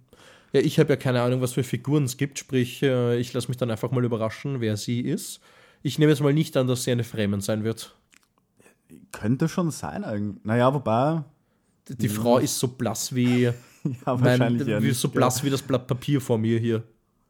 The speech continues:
Speaker 2: Ja,
Speaker 1: Ich glaub
Speaker 2: es
Speaker 1: nicht, dass die auf einem Wüstenplanet ist.
Speaker 2: Ich meine, ich will jetzt,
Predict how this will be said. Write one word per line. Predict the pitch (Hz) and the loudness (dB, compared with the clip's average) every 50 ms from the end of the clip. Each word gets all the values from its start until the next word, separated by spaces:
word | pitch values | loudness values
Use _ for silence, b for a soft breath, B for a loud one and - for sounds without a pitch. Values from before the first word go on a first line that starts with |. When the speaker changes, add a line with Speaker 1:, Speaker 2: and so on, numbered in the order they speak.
| _ _ - | _ _ -4
Speaker 2:
Ja, | 101 98 98 101 98 101 107 117 | -2 0 0 0 0 2 2 2
Speaker 1:
Ich | 120 | 2
glaub | 123 127 - | 2 0 0
Speaker 2:
es | |
Speaker 1:
nicht, | 143 139 117 117 | 0 -2 -2 -2
dass | 113 113 | -4 0
die | 113 139 | 0 2
auf | - | 2
einem | 151 135 127 120 | 2 2 2 0
Wüstenplanet | 131 147 139 - - 127 123 135 123 117 131 131 123 127 | -2 -4 -4 -4 -4 -4 0 2 2 2 4 2 2 0
ist. | 135 135 127 - - | -2 -4 -4 -6 -4
Speaker 2:
Ich | 107 | -4
meine, | 113 120 113 113 120 | 0 0 2 2 2
ich | 123 123 | 0 0
will | 131 135 135 | -2 0 0
jetzt, | 143 139 - - 131 | 0 0 -2 -6 -12